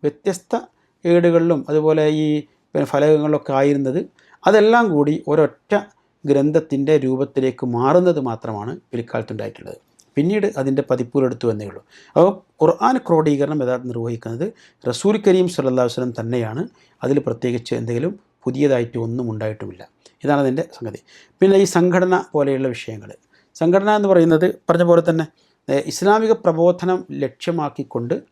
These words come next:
ഉണ്ടാക്കുന്നൊരു സംവിധാനം മാത്രമാണ് സംഘടന. സംഘടന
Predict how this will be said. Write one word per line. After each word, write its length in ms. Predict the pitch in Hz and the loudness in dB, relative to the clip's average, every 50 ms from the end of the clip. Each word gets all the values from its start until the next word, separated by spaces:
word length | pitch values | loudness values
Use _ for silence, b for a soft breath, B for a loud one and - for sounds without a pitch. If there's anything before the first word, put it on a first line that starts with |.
| _ _ _ _ _ _ _ - - - - 139 | _ _ _ _ _ _ _ -18 -14 -10 -6 -4
ഉണ്ടാക്കുന്നൊരു 540 | 139 143 143 147 147 - - 156 151 143 - - | -2 0 0 0 0 0 -2 -2 -2 -2 -2 -4
സംവിധാനം 480 | 131 123 135 139 143 147 147 147 143 143 135 | -4 -2 -2 -2 0 0 0 0 0 0 -2
മാത്രമാണ് 380 | 127 127 - 123 123 120 120 117 117 | -2 -4 -4 -4 -4 -2 -4 -4 -6
സംഘടന. 320 | 110 107 113 104 104 110 - - _ b b b b b b - | -8 -8 -8 -10 -10 -10 -12 -14 _ b b b b b b -2
സംഘടന 460 | - 160 175 180 190 202 202 202 | 0 2 4 4 4 4 4 4